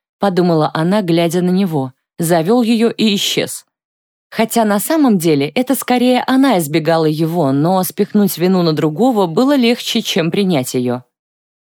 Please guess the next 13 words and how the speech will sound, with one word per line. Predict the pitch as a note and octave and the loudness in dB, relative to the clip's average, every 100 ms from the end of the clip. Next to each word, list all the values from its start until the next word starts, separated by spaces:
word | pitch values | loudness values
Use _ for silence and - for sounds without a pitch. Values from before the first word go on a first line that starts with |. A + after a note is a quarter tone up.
| _ _ _ _ | _ _ _ _
«Привет», | G3 G#3 A3 F#3 - - _ _ _ _ | 0 2 2 0 -2 -16 _ _ _ _
сказал | - F#3+ F3 E3+ D#3 - | -6 -2 0 0 0 -2
он, | F#3 G#3+ A#3+ | 0 2 2
глядя | F#3 E3 D#3+ F3 | 2 2 2 0
на | F3 | 0
нее. | F3+ G3+ E3 C3+ B2 _ _ _ _ | 2 0 0 -4 -6 _ _ _ _
«Ты | F3 E3 | 0 0
ходишь | - F#3+ F#3 G#3 | 2 0 0 0
уже | B3 A#3 | 0 2
лучше». | C4 F#3+ - C#3+ C#3 _ _ _ _ _ _ - | 2 0 -2 -6 -8 _ _ _ _ _ _ -4
«Да, | G3 B3 A#3+ | 0 2 2
я | G#3+ A3+ | 2 0
поправляюсь». | B3 B3 C4 G3+ F3 D#3+ - | 0 0 0 2 0 -2 -8